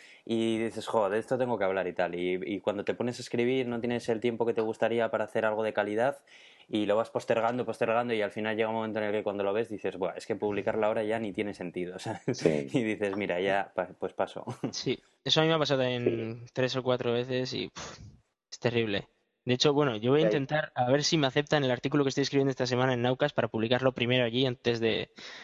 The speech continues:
Speaker 3: de sacarlo
Speaker 2: Seguro.
Speaker 3: en mi blog. Y
Speaker 2: <laughs>
Speaker 3: la verdad es que impone, ¿eh? Impone un poco,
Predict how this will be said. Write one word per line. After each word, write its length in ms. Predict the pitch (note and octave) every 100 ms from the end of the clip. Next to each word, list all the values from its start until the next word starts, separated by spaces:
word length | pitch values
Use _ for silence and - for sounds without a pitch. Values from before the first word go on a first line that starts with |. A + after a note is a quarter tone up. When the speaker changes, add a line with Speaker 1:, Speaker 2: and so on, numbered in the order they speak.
| - _
Speaker 3:
de 160 | - A#2
sacarlo 320 | - F#2 A#2
Speaker 2:
Seguro. 20 |
Speaker 3:
en 60 | A#2+
mi 80 | A#2
blog. 300 | A#2 B2+ - - G#3+
Y 400 | - A2 D3+ F#3+ - G3 - - - _ - - -
Speaker 2:
<laughs> 260 | A2+ E2+ G#2+
Speaker 3:
la 140 | A#2+
verdad 160 | B2+ D#3+
es 60 |
que 100 | - F3+ F3
impone, 440 | D#3+ E3+ D3 C3+
¿eh? 160 | E3 C#3+
Impone 400 | C#3 C#3+ D#3 E3
un 80 | E3
poco, 260 | E3 F3